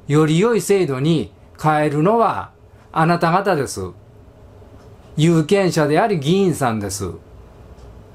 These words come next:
その選ばれた議員が登院できない。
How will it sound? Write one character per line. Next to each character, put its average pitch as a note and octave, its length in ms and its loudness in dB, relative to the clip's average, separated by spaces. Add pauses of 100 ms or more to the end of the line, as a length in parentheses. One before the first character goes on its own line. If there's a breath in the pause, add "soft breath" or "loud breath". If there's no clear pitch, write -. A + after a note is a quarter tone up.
(180 loud breath)
そ G#3+ 280 0
の C#4+ 440 0
選 G#3+ 320 2
ば A#3+ 140 2
れ A3 120 2
た G3 220 0
議 D#3+ 140 -2
員 D3+ 480 0
が E3+ 360 -2 (1800)
登 D3+ 320 2
院 D3 200 2
で C#3 140 2
き C3+ 120 -2
な A2+ 220 0
い。 F2 80 -10